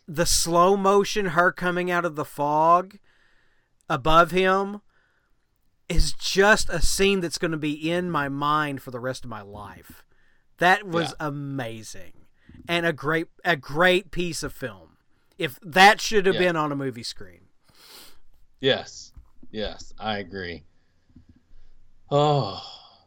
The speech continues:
Speaker 2: you kn-, you know, man, I, I can, I could, I could talk on and on about this, but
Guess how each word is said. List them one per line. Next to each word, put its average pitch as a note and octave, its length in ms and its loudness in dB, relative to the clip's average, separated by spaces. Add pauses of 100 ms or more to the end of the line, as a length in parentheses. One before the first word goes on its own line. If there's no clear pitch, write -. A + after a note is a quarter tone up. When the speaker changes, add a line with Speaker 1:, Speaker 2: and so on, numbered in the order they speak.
(160)
Speaker 2:
you F3 200 2
kn-, - 100 -2
you F3+ 140 0
know, F3 180 2
man, E3 320 2
I, C#3 400 0
I D3 60 -2
can, B2+ 300 -4 (160)
I B2 120 -2
could, C3+ 240 -4
I C3 100 -2
could B2+ 200 -6
talk C3+ 280 0
on B2+ 220 2
and A#2 120 -4
on A2+ 180 0
about G2+ 340 -4
this, - 400 -16 (580)
but A2+ 220 -2